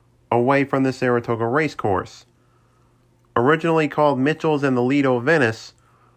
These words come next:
Lansky opened the club in nineteen thirty-two along with Joe Adonis and Frank Costello, the latter of whom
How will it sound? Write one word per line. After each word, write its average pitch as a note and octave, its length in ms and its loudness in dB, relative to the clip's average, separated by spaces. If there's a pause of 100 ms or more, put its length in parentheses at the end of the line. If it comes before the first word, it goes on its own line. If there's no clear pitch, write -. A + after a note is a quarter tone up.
(220)
Lansky D#3 460 0
opened E3+ 280 2
the C3 60 2
club C3+ 300 0
in C3 80 0
nineteen C#3 400 0
thirty-two C3 600 -2
along C#3 400 2
with B2 160 0
Joe B2+ 280 0
Adonis D3 480 2
and D3+ 180 -4
Frank A#2+ 220 2
Costello, A#2 640 0 (680)
the A2+ 100 -2
latter D#3 300 4
of C#3+ 80 -2
whom C#3 240 0